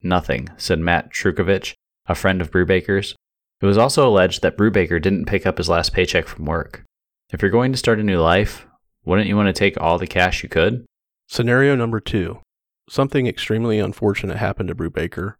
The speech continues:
Speaker 2: but no one knows exactly what. Brubaker's girlfriend at the time,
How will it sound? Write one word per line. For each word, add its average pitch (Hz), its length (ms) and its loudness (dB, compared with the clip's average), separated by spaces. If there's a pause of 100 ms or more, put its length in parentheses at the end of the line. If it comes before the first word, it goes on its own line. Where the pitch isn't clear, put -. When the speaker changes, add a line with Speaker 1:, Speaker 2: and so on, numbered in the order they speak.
(120)
Speaker 2:
but - 140 -4
no 110 160 2
one 107 180 2
knows 98 220 -2
exactly 80 480 -4
what. 80 340 -4 (480)
Brubaker's 156 440 0
girlfriend 110 420 0
at 95 80 -6
the - 80 -6
time, 90 420 -4